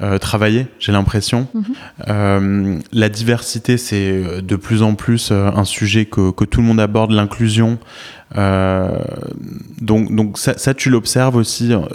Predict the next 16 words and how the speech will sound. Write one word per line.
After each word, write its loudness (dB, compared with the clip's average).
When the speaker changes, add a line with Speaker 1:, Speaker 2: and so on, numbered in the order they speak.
Speaker 1:
en -2
tant 2
que -2
C 2
F -2
O, 2
j'imagine 0
que -2
tu -4
Speaker 2:
Oui. -6
Speaker 1:
touches -2
aux 4
fonctions -2
R 2
H. 0
Euh, 2